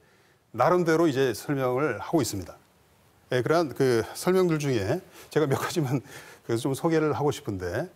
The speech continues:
우선 그 인구 감소를 강조하는 사람들이 있습니다. 사회, 물론 이제 사회경제사를 연구하는 분들은 그 로마 제국 말기에 인구가 많이 줄어든다 이겁니다. 그 원인으로서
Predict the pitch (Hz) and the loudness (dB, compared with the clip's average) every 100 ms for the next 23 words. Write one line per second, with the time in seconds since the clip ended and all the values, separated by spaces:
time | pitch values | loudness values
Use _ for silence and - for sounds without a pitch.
0 | - - - 147 233 156 92 - - - | -16 -12 -4 0 0 -2 -6 -16 -20 -20
1 | - _ 139 139 214 240 214 147 139 139 | -20 _ -2 0 2 2 2 2 0 0
2 | 160 120 120 120 120 113 104 92 90 95 | 2 0 0 0 0 -2 -4 -8 -10 -10
3 | - - - - 180 131 147 120 - 165 | -12 -20 -10 -6 -4 -2 -2 -4 -2 0
4 | 156 135 131 127 117 110 120 107 95 - | 0 0 0 0 -2 -2 -2 -2 -4 -10
5 | _ _ _ - 123 117 120 117 113 113 | _ _ _ -6 0 2 2 0 -2 -4
6 | 101 117 101 90 82 175 - - - - | -6 -6 -4 -6 -6 -8 -10 -20 -20 -20
7 | - - _ _ 117 107 101 98 127 165 | -20 -20 _ _ -4 0 0 0 2 2
8 | 151 165 127 110 104 151 196 139 127 151 | 0 0 0 0 -2 -2 -2 -4 0 -2
9 | 170 - _ - - 117 - 120 107 107 | -2 -14 _ -16 -6 -4 -2 -2 0 -2
10 | 90 85 78 76 127 180 _ - 202 135 | -4 -8 -10 -10 -10 -12 _ 0 2 4
11 | 151 202 208 165 123 233 131 85 | 4 4 2 2 2 0 0 -2